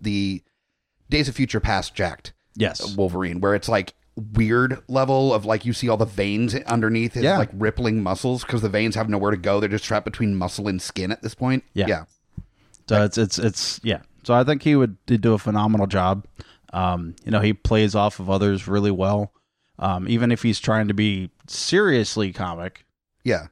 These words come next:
Speaker 2: you know, he can, he can, he can, like, he can just do it.
Speaker 1: Oh man, and I do wanna see, like, Peter Jackson and The Rock doing something together. That would be super fun.
Speaker 2: Seriously,
Speaker 1: I think,
Speaker 2: right?
Speaker 1: I think they'd both have a lot of fun with that.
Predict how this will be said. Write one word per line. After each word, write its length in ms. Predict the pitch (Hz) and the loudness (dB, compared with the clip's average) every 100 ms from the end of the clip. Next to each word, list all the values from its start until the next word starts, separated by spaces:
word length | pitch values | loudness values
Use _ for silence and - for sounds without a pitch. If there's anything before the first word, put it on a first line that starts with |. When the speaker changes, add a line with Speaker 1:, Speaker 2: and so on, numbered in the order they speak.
| _ _ | _ _
Speaker 2:
you 80 | 98 | -10
know, 160 | 87 | -8
he 100 | 90 | -6
can, 240 | 104 104 92 | -4 -4 -4
he 100 | 104 | -2
can, 360 | 110 101 92 92 | 0 -2 -4 -8
he 100 | - | -6
can, 200 | 104 95 - _ | -4 -6 -10 _
like, 240 | 85 87 | -12 -12
he 80 | - | -4
can 120 | 113 95 | -2 -2
just 140 | 92 | -4
do 120 | 98 | -6
it. 100 | 85 - _ _ | -6 -10 _ _
Speaker 1:
Oh 220 | - 123 | 0 2
man, 160 | 120 113 | 2 0
and 100 | 110 | 0
I 80 | 113 | -2
do 240 | 107 113 | -2 -4
wanna 160 | 110 113 | -2 -2
see, 200 | - 110 | -2 -2
like, 160 | 104 - | -4 -4
Peter 180 | 107 | -4
Jackson 400 | 101 95 95 - | -2 -2 -2 -4
and 80 | 98 | -6
The 60 | 92 | -4
Rock 260 | 92 92 | -2 -4
doing 220 | - 92 87 | -4 -6 -6
something 200 | 85 87 | -8 -8
together. 300 | 90 92 90 | -4 -2 0
That 120 | 98 | -2
would 80 | 95 | -2
be 100 | 98 | -6
super 300 | - 92 90 | -6 -8 -8
fun. 340 | - 90 90 | -6 -6 -6
Speaker 2:
Seriously, 480 | 85 - 113 147 131 | -8 -4 -2 0 -2
Speaker 1:
I 40 | |
think, 100 | 80 | -2
Speaker 2:
right? 100 | 90 | 0
Speaker 1:
I 80 | 110 | 0
think 200 | 104 117 | 0 -2
they'd 120 | 113 95 | -2 -2
both 160 | 98 | -2
have 120 | 101 | -2
a 40 | 95 | -2
lot 140 | 95 | -2
of 80 | 95 | -2
fun 180 | 98 98 | -4 -6
with 120 | 95 | -4
that. 220 | 92 92 | -4 -4